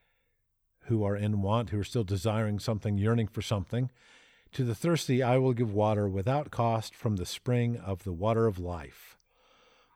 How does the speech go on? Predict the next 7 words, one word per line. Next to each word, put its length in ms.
Those 240
who 160
are 120
victorious," 1400
not 160
the 80
losers, 840